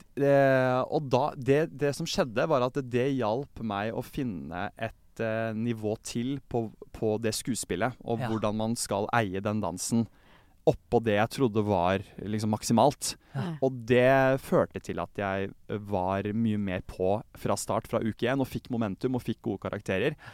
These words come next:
Speaker 1: Så jeg tror egentlig at det ha-, det at han sa det, at han turte å si det rett til meg, at jeg trodde ikke på det, det gjorde at jeg begynte å filme meg selv da, eh, mye mer og orket å se på det i øvelse, i, på øvelse.
Speaker 2: Ja.
Speaker 1: Og, og bare la på enda mer,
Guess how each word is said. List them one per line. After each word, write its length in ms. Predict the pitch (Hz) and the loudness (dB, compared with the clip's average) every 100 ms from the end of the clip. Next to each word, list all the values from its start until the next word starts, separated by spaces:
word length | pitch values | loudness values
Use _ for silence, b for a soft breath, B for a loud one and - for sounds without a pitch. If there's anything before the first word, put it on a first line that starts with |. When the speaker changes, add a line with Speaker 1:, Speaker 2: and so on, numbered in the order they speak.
| B | B
Speaker 1:
Så 140 | - | 0
jeg 60 | 151 | 0
tror 240 | - 143 | 2 0
egentlig 260 | 147 98 107 | 2 0 -2
at 100 | 110 | -2
det 140 | 110 | -2
ha-, 300 | 101 107 - 110 | 0 0 -2 -4
det 120 | 107 | -2
at 100 | 104 | -2
han 160 | 110 107 | -4 -6
sa 340 | - 104 98 | -6 -2 -2
det, 100 | 110 | -2
at 100 | 113 | -2
han 80 | 120 | -4
turte 360 | - 120 - 101 | -2 -2 -2 -6
å 40 | |
si 220 | - 101 | -6 -6
det 240 | 98 92 92 | -4 -4 -4
rett 120 | - | -6
til 100 | 87 | -8
meg, 140 | 85 80 | -6 -6
at 180 | - | -8
jeg 60 | 101 - | -10 -6
trodde 240 | 123 92 | -6 -6
ikke 160 | 80 - | -10 -10
på 220 | - 69 | -6 -2
det, 140 | 90 117 b b b b b | 0 -2 b b b b b
det 100 | 143 | 2
gjorde 240 | 165 120 110 | 6 6 6
at 80 | - | 4
jeg 560 | 107 104 107 107 113 | 2 2 2 2 0
begynte 280 | 120 113 117 | 0 -2 -2
å 40 | |
filme 400 | - 147 107 90 | -2 -2 -2 -4
meg 120 | 85 117 | -4 -4
selv 280 | - 185 | -2 0
da, 140 | 233 113 117 | 0 -2 -2
eh, 120 | 113 | -2
mye 240 | 123 107 | 0 0
mer 180 | 107 110 | 0 0
og 80 | 113 _ - | -4 _ 2
orket 540 | 135 101 - - 95 | 2 2 -4 -10 -4
å 40 | 110 | -4
se 200 | - 82 | -2 -4
på 140 | - 98 | -2 -4
det 140 | 90 90 | -4 -4
i 160 | 101 98 | -4 -2
øvelse, 540 | 107 82 - - 90 90 | -2 -2 -6 -6 -4 -4
i, 180 | 104 98 | -4 -4
på 160 | - - | -2 0
øvelse. 400 | 98 85 - 180 - B | 0 -2 0 0 -2 B
Speaker 2:
Ja. 180 | 180 117 - | -8 -6 2
Speaker 1:
Og, 720 | 131 127 127 123 123 120 113 - | 4 6 6 6 4 4 0 2
og 200 | 120 123 | 2 4
bare 260 | 127 98 | 4 4
la 320 | 113 123 131 92 - | 0 0 0 -2 -4
på 120 | - - - | -10 -8 2
enda 300 | 143 95 95 | 2 2 -2
mer, 380 | 101 92 92 | -6 -4 -4